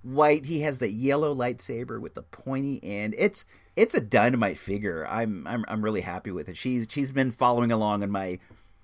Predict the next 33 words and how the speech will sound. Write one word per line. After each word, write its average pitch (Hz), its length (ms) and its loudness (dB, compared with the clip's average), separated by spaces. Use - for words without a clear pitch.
my, 131 280 6
uh, 117 600 4
my 135 220 2
other 151 240 2
set - 380 -6
that 104 120 -6
I'm 104 60 -2
working 92 260 -4
on, 78 200 -6
the 104 120 -2
other 104 160 0
G 104 320 -4
one 92 260 -6
set, 95 360 -6
the, 104 160 -4
uh, 98 60 -4
nineteen 107 380 -4
seventy-seven 107 600 -2
Star 107 400 0
Wars, 110 340 0
the 143 160 6
initial 143 400 6
twelve. 123 560 6
This, 170 260 6
this 156 320 6
puts 190 280 4
me 196 120 2
a 180 80 4
little, 196 300 6
uh, 202 380 6
a 151 100 0
bit 160 220 6
closer - 600 2